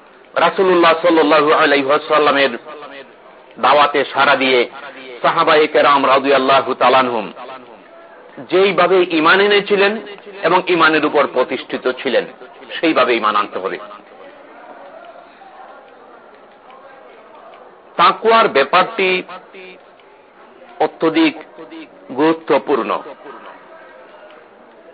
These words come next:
এই জন্য হযরত উমর রাদিয়াল্লাহু আনহুর ওই প্রশ্ন থেকে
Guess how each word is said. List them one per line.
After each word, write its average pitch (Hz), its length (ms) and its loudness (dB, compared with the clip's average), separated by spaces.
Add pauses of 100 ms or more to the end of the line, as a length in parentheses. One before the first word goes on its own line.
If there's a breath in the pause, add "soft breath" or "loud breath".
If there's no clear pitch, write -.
(600)
এই 151 120 0
জন্য 175 440 0 (1040)
হযরত 190 460 0
উমর 196 280 2
রাদিয়াল্লাহু 185 640 2
আনহুর 175 560 2
ওই 160 240 0 (2500)
প্রশ্ন 190 440 0
থেকে 156 500 0